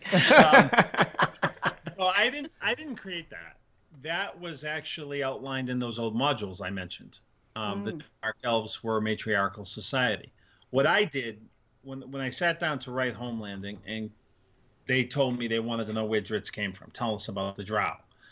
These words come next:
Speaker 2: And all I had were those modules and, like, a one-page entry in one of the new monster books that had come out, the Fiend Folio. So I called up,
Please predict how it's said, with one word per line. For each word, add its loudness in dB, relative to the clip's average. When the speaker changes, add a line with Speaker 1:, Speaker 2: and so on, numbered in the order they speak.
Speaker 2:
And 2
all 4
I 4
had 0
were -4
those -8
modules -6
and, -10
like, -12
a -8
one-page -4
entry -4
in -4
one -2
of -6
the -2
new 0
monster 2
books -6
that -8
had -6
come -10
out, -14
the -20
Fiend -2
Folio. -14
So 4
I 4
called 2
up, 2